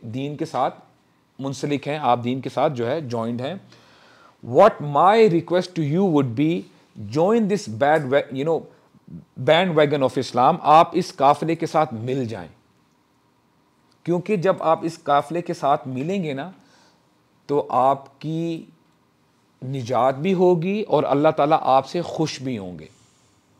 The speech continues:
और ये हमेशा सोचते रहा करें, you don't have to belittle yourself कि मैं क्या चेंज लेके आ सकता हूँ सोसाइटी में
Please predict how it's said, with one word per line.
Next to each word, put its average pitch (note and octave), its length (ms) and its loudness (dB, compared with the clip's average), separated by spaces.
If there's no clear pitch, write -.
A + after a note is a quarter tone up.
और F#3 380 0
ये F3 140 0
हमेशा F3+ 800 0
सोचते F#3 580 0
रहा C3+ 240 0
करें, B2+ 460 -6
you D#3 80 -4
don't F3+ 220 -6
have D3+ 300 -4
to B2 220 -4
belittle C#3 500 -4
yourself C#3 300 -6
कि F#3+ 100 2
मैं F#3 300 -2
क्या A#3 180 -2
चेंज F3 320 -4
लेके C#3 280 0
आ G#2 120 4
सकता A2 280 -4
हूँ A2+ 80 -2
सोसाइटी G2 480 -6
में F2+ 180 -12